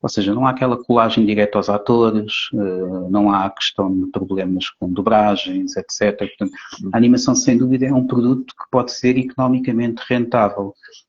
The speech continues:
Speaker 1: e deve ser visto também desse ponto de vista. Ou seja, não
Speaker 2: Verdade.
Speaker 1: ser apoiado só pela cultura, mas começar também a ser apoiado pelo Ministério das Finanças, começar a ser visto de outra forma. É verdade que já temos um pic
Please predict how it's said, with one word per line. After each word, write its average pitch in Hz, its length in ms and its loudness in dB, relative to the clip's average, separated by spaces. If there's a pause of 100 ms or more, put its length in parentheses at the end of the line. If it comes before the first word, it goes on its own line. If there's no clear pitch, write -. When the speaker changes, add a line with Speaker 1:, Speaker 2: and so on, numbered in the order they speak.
(120)
Speaker 1:
e 113 80 2
deve 123 180 4
ser 123 220 2
visto 120 320 0
também 117 260 0
desse 117 220 -4
ponto 110 280 -2
de - 80 -16
vista. 95 360 -2 (340)
Ou 110 100 -2
seja, 101 360 0
não 113 160 2
Speaker 2:
Verdade. 101 220 2
Speaker 1:
ser 123 60 2
apoiado 113 580 2
só - 220 2
pela 101 280 0
cultura, 110 680 -2
mas 113 180 -2
começar 110 600 -4
também 110 280 2
a 107 40 -4
ser 110 260 -2
apoiado 110 580 0 (320)
pelo 113 320 4
Ministério 110 480 -2
das 107 160 -4 (300)
Finanças, - 600 0
começar 110 360 -4
a - 20 -2
ser 110 240 -2
visto 110 260 -4
de - 80 -2
outra 104 180 -4
forma. 95 420 -2 (180)
É 123 140 4
verdade 110 380 0
que - 60 -8
já - 100 -2
temos 98 360 -2
um 101 120 -2
pic 101 300 -4